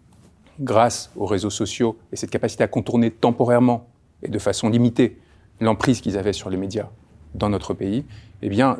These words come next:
cela les touche, je peux vous le dire, très profondément, au point où des membres de leur famille,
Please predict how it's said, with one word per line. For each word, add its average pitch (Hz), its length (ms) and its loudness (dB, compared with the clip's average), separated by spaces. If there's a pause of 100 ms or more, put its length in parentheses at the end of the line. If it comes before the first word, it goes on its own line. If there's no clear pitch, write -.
(140)
cela 117 340 2
les 110 140 2
touche, - 320 -4
je 110 120 -6
peux 107 120 -2
vous 101 120 0
le 107 60 0
dire, 135 220 0 (420)
très 185 200 6
profondément, 127 640 2
au 110 60 2
point 151 260 2
où 107 180 2
des 104 140 2
membres 127 360 4
de 104 80 0
leur 101 140 0
famille, 98 380 -4